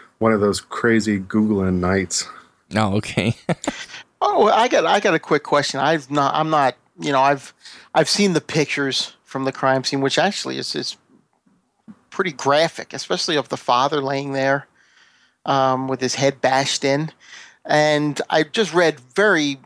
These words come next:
Speaker 3: briefly about it, but from your, uh, I guess, One Sick Puppy, from your, um, reading over these documents, was she guilty, or, or wa-, is there a question?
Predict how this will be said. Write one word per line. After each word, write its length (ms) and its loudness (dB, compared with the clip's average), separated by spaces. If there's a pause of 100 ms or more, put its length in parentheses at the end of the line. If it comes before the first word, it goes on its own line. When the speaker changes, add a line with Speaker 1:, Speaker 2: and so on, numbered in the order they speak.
(280)
Speaker 3:
briefly 500 0
about 480 2
it, 160 -4
but 240 0 (240)
from 300 -2
your, 520 4 (120)
uh, 300 2
I 120 0
guess, 300 -2
One 120 0
Sick 220 -6
Puppy, 240 -2
from 240 -6
your, 440 2 (560)
um, 600 -2
reading 460 0
over 240 2
these 180 0
documents, 640 -2
was 240 0
she 220 0
guilty, 500 0
or, 680 0 (340)
or 360 2
wa-, 140 2
is 260 2
there 400 2
a 160 -8
question? 600 -4